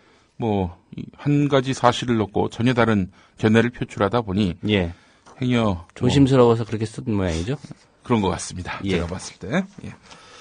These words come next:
Speaker 1: 자, 이번에는 증세, 복지 축소 놓고 하루 만에 갈린 여권 소식입니다. 경향신문 일면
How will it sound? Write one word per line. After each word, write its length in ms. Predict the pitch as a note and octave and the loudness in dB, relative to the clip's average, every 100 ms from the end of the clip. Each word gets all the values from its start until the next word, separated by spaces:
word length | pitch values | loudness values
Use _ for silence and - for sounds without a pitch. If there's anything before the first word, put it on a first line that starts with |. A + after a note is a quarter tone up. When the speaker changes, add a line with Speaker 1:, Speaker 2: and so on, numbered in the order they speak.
| - - - - - - - - - - _ _ - | -20 -20 -20 -20 -20 -20 -20 -20 -20 -20 _ _ -4
Speaker 1:
자, 220 | E3+ D#3 | 2 4
이번에는 640 | D#3 E3 F3 F3+ D#3+ A#2 - _ _ | 2 0 2 2 2 -2 -8 _ _
증세, 600 | - E3 E3+ E3+ D3+ A#2 | 0 2 2 6 4 4
복지 320 | - C3 - C#3 | -6 -14 -12 -12
축소 480 | - - - D#3 A2+ - - | -12 -12 0 0 0 -10 -6
놓고 560 | B2+ B2 - G#2+ C3 C#3+ - - - - - _ | -4 -4 -2 0 0 -4 -14 -20 -20 -20 -20 _
하루 220 | - D3+ | 2 6
만에 220 | D3 D3 | 6 4
갈린 460 | C#3 C#3 B2+ A#2 - - C#3+ | 4 4 4 2 0 0 8
여권 460 | D#3+ D#3 D#3+ G2 - - | 8 10 8 8 0 -2
소식입니다. 580 | C3+ - F#2+ D2 - - _ - - - - - - - _ _ - | 0 0 -4 -8 -12 -20 _ -20 -20 -20 -20 -20 -20 -20 _ _ 2
경향신문 520 | D3+ F3+ F3+ E3 D#3+ | 8 8 8 6 4
일면 500 | D3 C3+ G2+ E2 | 4 4 4 2